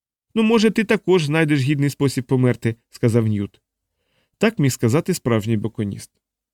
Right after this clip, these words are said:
Я не втримався та повідав йому про свою мрію.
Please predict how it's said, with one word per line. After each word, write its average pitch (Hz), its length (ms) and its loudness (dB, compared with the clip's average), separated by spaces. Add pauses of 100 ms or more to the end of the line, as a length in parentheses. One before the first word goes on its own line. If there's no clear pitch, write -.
(120)
Я 120 220 4
не 117 100 0
втримався 120 540 -2
та 117 280 -2 (220)
повідав 135 420 0
йому 117 220 0
про 113 140 -6
свою 127 320 0
мрію. 98 340 -2